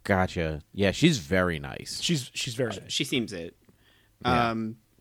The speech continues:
Speaker 3: but I'm, I'm okay with the, uh, to answer your original question, I'm okay with the idea of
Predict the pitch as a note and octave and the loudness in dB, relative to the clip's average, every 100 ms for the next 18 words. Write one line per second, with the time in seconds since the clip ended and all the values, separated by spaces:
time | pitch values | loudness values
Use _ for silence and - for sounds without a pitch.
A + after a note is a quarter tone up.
0 | _ _ _ _ _ - C3+ C#3+ C3 C3 | _ _ _ _ _ -10 2 4 6 6
1 | C3+ B2+ - _ _ _ _ - - - | 4 2 -6 _ _ _ _ -20 -20 -20
2 | _ _ _ _ _ _ _ _ _ _ | _ _ _ _ _ _ _ _ _ _
3 | _ C#3 D#3 D#3+ D#3 _ - D3 C#3 - | _ 2 2 2 -4 _ 2 4 4 4
4 | D3 D#3+ D3+ C#3 C3+ A#2+ - B2 B2 A2 | 4 4 2 4 6 6 6 4 4 0
5 | G#2 A#2+ A2 G#2 G2 G2 G2 - F#2+ A#2+ | 0 -2 -2 -4 -6 -6 -6 -6 -4 0
6 | C#3+ C#3 C3+ D3 D#3 - C3+ F#2 A2 A2+ | 0 0 0 0 -2 -4 -2 0 -2 -6
7 | _ _ A2+ A2 A2 G#2+ F2+ G2+ F#2+ | _ _ -4 -2 -2 -2 -4 -6 -8